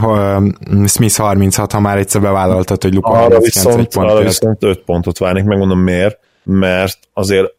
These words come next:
Speaker 2: az is meglepetés lenne, hogyha Luka harminckilenc százalékkal tudna triplázni, szerintem olyan, én olyan harminchét-harmincnyolcra lőném, lőném be inkább. Viszont ami,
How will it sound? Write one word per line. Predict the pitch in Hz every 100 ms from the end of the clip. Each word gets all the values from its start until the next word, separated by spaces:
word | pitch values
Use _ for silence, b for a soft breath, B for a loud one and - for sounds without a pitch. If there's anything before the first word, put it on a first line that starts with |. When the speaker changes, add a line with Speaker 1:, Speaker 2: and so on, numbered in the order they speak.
| -
Speaker 2:
az | 113 123
is | 131
meglepetés | 139 135 123 127 131
lenne, | 135 123
hogyha | 117 120
Luka | 117 113
harminckilenc | 113 113 - 113
százalékkal | - 107 110 - 104
tudna | 113 107
triplázni, | 110 107 110 107
szerintem | 101 104 107 104 107
olyan, | 98 95
én | 104
olyan | 95 95
harminchét-harmincnyolcra | 98 95 95 92 92 95 92 92 - 92 - 92
lőném, | 95 98 101
lőném | 101 101 104
be | 104
inkább. | 113 110 120 117
Viszont | - 101 117 110 117
ami, | 113 113 113 113